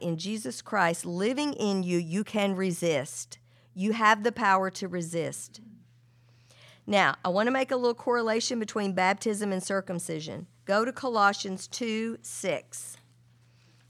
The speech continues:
Go to Colossians two six. And we're gonna read through verse fourteen.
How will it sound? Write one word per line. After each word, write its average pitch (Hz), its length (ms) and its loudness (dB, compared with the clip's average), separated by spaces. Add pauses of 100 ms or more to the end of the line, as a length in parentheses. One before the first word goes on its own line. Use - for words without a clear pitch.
Go 175 140 0
to 196 80 0
Colossians 202 720 6
two 190 240 -4
six. - 640 -6 (1700)
And 190 160 0
we're 196 100 -2
gonna 190 220 0
read 202 400 -6
through 185 840 -4 (1080)
verse 147 240 -6
fourteen. 135 500 -6